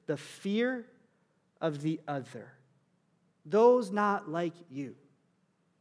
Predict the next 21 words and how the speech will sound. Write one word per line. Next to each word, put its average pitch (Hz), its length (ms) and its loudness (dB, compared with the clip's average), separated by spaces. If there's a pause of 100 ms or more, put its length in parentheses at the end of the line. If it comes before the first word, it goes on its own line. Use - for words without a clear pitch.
(2500)
When 180 120 -6
Paul 240 260 10
says, 196 240 4
"Welcome 226 400 8
one 233 140 4
another 220 280 6
as 196 120 6
God 214 260 10
in 220 140 4
Christ 220 260 4
has 196 140 0
welcomed 202 340 6
you," 220 140 4
he's 196 200 2
saying 190 320 6
no 226 200 10
xenophobia, 214 960 4
no 190 140 2
fear 254 320 4
of 202 100 6
others, 175 380 4